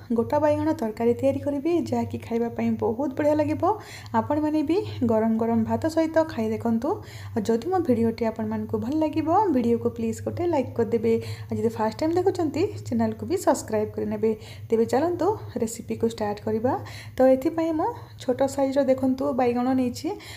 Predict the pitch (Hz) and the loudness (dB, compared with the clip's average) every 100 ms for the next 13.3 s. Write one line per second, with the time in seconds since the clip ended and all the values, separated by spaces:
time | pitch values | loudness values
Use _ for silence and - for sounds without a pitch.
0 | - 240 247 240 240 240 269 285 302 277 | -4 2 4 4 2 2 0 2 2 2
1 | 254 277 294 277 311 233 233 247 254 277 | 0 0 0 0 -2 0 0 2 0 0
2 | 294 277 302 320 311 294 - - - 233 | -2 -4 0 2 2 -2 -8 -16 0 4
3 | 240 277 294 277 302 302 302 311 311 262 | 4 2 0 2 4 4 4 4 4 2
4 | 254 277 285 294 311 440 - - - - | 2 2 2 0 0 -2 -6 -16 -20 -20
5 | - - - - - - - - - - | -20 -20 -20 -20 -18 -18 -20 -20 -14 0
6 | 240 262 311 302 302 311 311 254 240 247 | 2 2 4 4 2 2 4 4 4 2
7 | 262 302 403 - - 254 240 269 311 311 | 0 0 -4 -4 -4 -4 0 0 0 0
8 | 311 302 302 330 466 - 285 285 254 226 | 2 2 2 0 -2 -2 0 0 0 0
9 | 220 226 226 - - - 262 262 302 320 | 0 -4 -6 -14 -14 2 4 4 4 2
10 | 311 311 302 226 233 233 233 294 311 311 | 2 0 0 2 2 2 0 0 2 0
11 | 311 339 - - - 240 233 240 240 240 | 2 0 0 -8 -4 0 2 4 4 4
12 | 240 240 240 220 285 311 320 311 320 311 | 4 4 4 0 -2 -2 0 0 2 2
13 | 339 427 | 2 0